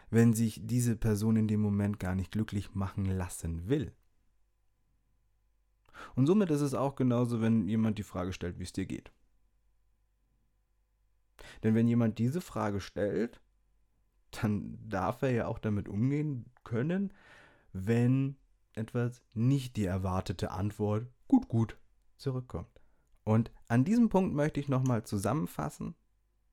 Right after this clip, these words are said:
Überprüf für dich, wie du sprichst im Alltag und probier dich einfach so ein bisschen aus, welche Worte du vielleicht verändern kannst. Also ob ein Problem immer ein Problem ist oder vielleicht doch mal eine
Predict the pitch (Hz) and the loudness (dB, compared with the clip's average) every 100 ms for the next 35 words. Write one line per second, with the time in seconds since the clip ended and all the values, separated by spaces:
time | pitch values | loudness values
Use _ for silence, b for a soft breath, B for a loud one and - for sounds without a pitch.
0 | _ _ _ b b b b b b b | _ _ _ b b b b b b b
1 | b b _ 131 123 123 - 190 196 - | b b _ 0 0 0 -2 -2 -2 -4
2 | 127 127 - 214 - 143 147 160 156 - | -6 -2 0 0 -2 -6 -4 -2 -4 -8
3 | - 208 - - - - - - - 151 | -4 -4 -4 -8 -8 -10 -14 -14 -10 -8
4 | 190 - _ _ _ _ _ _ _ - | -10 -14 _ _ _ _ _ _ _ -6
5 | 196 220 202 190 180 143 165 - 156 - | 0 2 4 2 0 -2 -2 -2 -4 -2
6 | 151 147 156 - 143 139 147 165 - B | -4 -4 -6 -6 -6 -4 -4 -6 -10 B
7 | B B - 90 127 180 151 127 117 170 | B B -14 -6 -4 0 0 0 -2 -8
8 | - 135 127 123 117 107 107 - - _ | -6 -6 -2 0 2 2 0 -4 -20 _
9 | - - - 92 110 143 196 208 - 185 | -20 -8 -6 -4 -2 -2 -2 -4 -6 -6
10 | 226 - _ _ _ _ _ _ _ _ | -8 -12 _ _ _ _ _ _ _ _
11 | _ _ _ _ 110 101 107 110 110 110 | _ _ _ _ -8 -6 -6 -4 -4 -2
12 | 110 110 90 110 87 107 - 107 143 190 | -2 -2 0 -2 -2 -4 -6 -2 0 0
13 | 185 160 120 - 107 120 - - 135 - | -4 -4 -4 -2 -2 -2 -4 -2 -4 -2
14 | 123 117 | 0 0